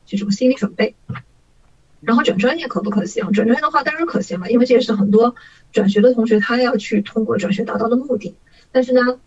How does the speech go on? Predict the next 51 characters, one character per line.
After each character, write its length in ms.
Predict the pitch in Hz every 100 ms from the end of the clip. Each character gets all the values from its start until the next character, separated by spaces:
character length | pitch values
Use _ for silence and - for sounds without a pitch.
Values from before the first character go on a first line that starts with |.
| _
<laughs> 260 | _ - -
有 140 | 240 196
些 160 | 247
学 140 | 247 202
校 140 | 220
的 100 | 214
热 140 | 254
门 120 | 202 196
专 160 | 220
业 60 | 208
它 100 | 208
是 80 | 202
不 120 | 214
接 180 | 247 262
受 140 | 214
转 120 | -
学 140 | - -
生 200 | 202 214
的， 140 | - - _ _
所 140 | - 202
以 60 |
这 160 | 220 202
个 260 | 185 202 - - -
一 80 | 202
定 100 | 233
要 180 | 247 208
去 460 | 202 - 180 - - _
提 300 | - - 233
前 180 | 233 190
的 100 | 185
了 240 | 202 214
解 220 | 208 -
啊。 240 | - - -
就 140 | - 190
是 280 | - 233 - _ _
如 120 | 214
果 120 | 240 262
你 140 | 220
一 160 | 202 196
旦 200 | 330 302
开 200 | 262 254
始 180 | -
有 140 | 208 202
了 100 | 214
转 200 | 202 185
学 120 | 208
的 100 | 214
这 140 | 226
个 160 | 226 214
想 200 | - 208 233
法， 180 | 240